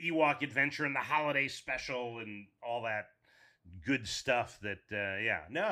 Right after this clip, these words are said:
it's, it's a great, like, how do you guys do that? Like, when you write a theme game, are you writing a game for the rabid fan? Are you writing it for the casual fan? Are you trying to mix and match? Are you, uh,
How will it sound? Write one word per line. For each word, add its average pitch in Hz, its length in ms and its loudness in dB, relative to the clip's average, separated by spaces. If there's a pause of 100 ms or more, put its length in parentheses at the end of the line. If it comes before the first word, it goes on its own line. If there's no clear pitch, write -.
it's, 117 220 -6
it's 120 320 -8 (540)
a 127 100 0
great, 131 400 2
like, 127 120 2
how 147 160 6
do 143 60 6
you 151 140 0
guys 147 300 6
do 139 160 0
that? 101 200 0
Like, 110 140 -4
when 120 140 0
you 143 160 -2
write 147 180 6
a 135 60 4
theme 160 360 -4
game, 101 380 2 (440)
are 113 100 0
you 120 180 -4
writing 123 420 4
a 123 60 -2
game 120 540 0 (520)
for 135 180 -4
the 123 120 0
rabid 117 640 4
fan? 139 320 4
Are 165 80 6
you 120 140 2
writing 117 320 4
it 120 120 -6
for 120 120 -10
the 113 80 -6
casual 127 580 2
fan? 139 320 2
Are 165 40 2
you 117 120 -2
trying 117 340 -2
to 110 60 -4
mix 113 460 -4
and 120 160 -2
match? 123 480 2
Are 113 80 0
you, 107 220 0 (540)
uh, 107 360 2